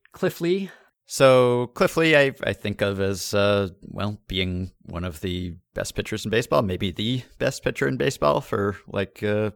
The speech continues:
Speaker 2: a few years there, and another sort of late bloomer,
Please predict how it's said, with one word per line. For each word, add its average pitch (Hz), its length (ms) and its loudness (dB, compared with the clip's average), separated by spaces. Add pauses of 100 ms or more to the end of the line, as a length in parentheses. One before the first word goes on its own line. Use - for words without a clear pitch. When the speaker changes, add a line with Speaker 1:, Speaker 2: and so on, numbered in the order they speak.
(160)
Speaker 2:
a - 80 -8
few 113 200 -6
years 131 480 -2 (140)
there, 127 260 2 (320)
and 98 480 -4 (160)
another 98 540 -2
sort 101 300 -2
of 104 260 2 (160)
late 107 240 -4
bloomer, 104 440 -2